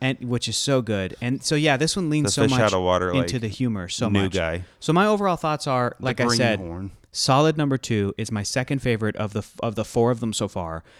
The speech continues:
Speaker 1: And I think it is so, so good. I just am gonna edge out Mission Impossible Three because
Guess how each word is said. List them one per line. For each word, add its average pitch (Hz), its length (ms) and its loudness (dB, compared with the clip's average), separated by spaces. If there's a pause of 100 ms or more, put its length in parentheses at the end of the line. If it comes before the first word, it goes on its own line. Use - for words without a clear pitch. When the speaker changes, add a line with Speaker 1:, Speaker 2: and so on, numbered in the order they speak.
(260)
Speaker 1:
And 113 280 2
I 117 100 0
think 135 260 -2
it 123 80 0
is 110 80 -2
so, 139 300 4
so 135 220 2
good. 117 360 2
I 117 200 -4
just 135 720 0
am 123 100 -2
gonna 120 260 0
edge 120 240 -2
out 113 240 0
Mission 117 220 -2
Impossible 110 400 -4
Three 123 180 -2
because 107 380 -4